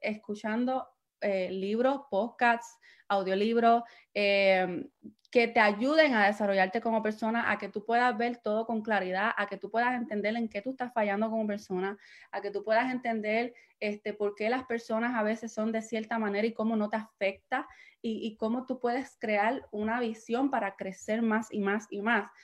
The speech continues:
que tú puedas tener metas para lograrlas, sino que te convierte completamente en una persona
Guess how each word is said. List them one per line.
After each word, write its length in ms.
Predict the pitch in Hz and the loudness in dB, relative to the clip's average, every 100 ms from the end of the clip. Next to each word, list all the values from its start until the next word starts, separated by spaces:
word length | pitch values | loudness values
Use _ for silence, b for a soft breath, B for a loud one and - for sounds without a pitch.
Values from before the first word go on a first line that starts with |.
| b _ | b _
que 100 | 220 | -6
tú 140 | 233 | -2
puedas 220 | 254 294 311 | 2 2 2
tener 220 | 269 262 | 2 4
metas 500 | 247 247 311 359 - | 4 2 0 -2 0
para 220 | 254 226 | 2 4
lograrlas, 640 | 202 196 208 214 180 196 - | 2 4 4 4 2 -4 -6
sino 220 | 202 254 | -6 -2
que 100 | 269 | -2
te 160 | 226 214 | -2 -4
convierte 720 | 202 196 220 285 359 359 320 | -4 -2 2 4 4 4 2
completamente 880 | 277 262 262 269 262 240 240 262 240 | 2 2 2 4 4 2 2 2 2
en 120 | 226 | 2
una 200 | 214 240 | 0 0
persona 480 | 254 247 233 262 | -2 -4 -2 -2